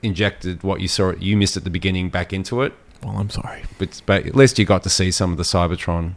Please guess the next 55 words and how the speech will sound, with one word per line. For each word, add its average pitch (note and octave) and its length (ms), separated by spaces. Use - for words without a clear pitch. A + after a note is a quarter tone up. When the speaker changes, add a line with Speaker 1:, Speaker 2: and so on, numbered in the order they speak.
Speaker 1:
stuff. - 600
Speaker 2:
Yeah. A2+ 200
Speaker 1:
Um, F2 540
Speaker 2:
Which, E3+ 160
again, B2+ 320
I C3+ 100
don't C3 140
know A2+ 80
if G2 100
it G#2 60
would G2+ 80
change G2 200
my F#2+ 80
feelings - 360
that - 100
much, - 240
'cause, F#2 160
again, F#2 180
I G#2 100
like B2 200
seeing A#2 120
these A2+ 100
character A#2 220
designs, A#2+ 260
but A#2 80
I G#2 80
never G2+ 240
like F2+ 160
being F2+ 140
on F2+ 100
Cybertron, G2 520
so G2 120
Speaker 1:
Yeah. G2 340
Speaker 2:
that F#2+ 180
movie F2+ 240
might F2+ 260
not G2 260
rub C3+ 200
me A#2 100
in - 40
the - 80
right - 100
Speaker 1:
I A#2+ 40
also B2 160
Speaker 2:
way. - 20
Speaker 1:
didn't A2+ 180
like G#2 140
the G2 80
dad F2+ 300
stuff. - 600
Too C3+ 160
Speaker 2:
No. A2+ 60
Speaker 1:
heavy-handed. F#2 540
Speaker 2:
I D3+ 160
didn't, D3 200